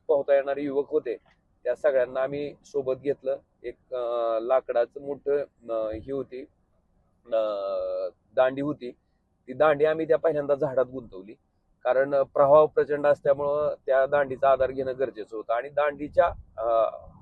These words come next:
अलीकडच्या बाजूनं आम्ही त्या ठिकाणी त्या दाव्यापर्यंत पोहोचलो. ती गाठ जी बारलेली होती, ती गाठ सोडवली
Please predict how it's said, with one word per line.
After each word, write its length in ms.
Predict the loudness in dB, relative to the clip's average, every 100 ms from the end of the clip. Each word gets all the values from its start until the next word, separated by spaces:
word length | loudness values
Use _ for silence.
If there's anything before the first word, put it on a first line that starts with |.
| -4
अलीकडच्या 420 | -4 -4 -4 -2
बाजूनं 360 | 4 4 2 -6 -8 _ _ _ _
आम्ही 200 | -10 -6
त्या 160 | -2 -2
ठिकाणी 340 | -2 -6 -6
त्या 500 | 0 2 2 -2 -2
दाव्यापर्यंत 500 | 2 2 2 -2 -8 -10
पोहोचलो. 400 | -8 -8 -6 -8 -8 _ _ _ -18
ती 60 | -2
गाठ 260 | 4 4
जी 120 | 4 2
बारलेली 380 | 2 2 -2
होती, 180 | -6 -10 -14
ती 60 |
गाठ 240 | 4 4 4
सोडवली 520 | -4 -2 -2 -6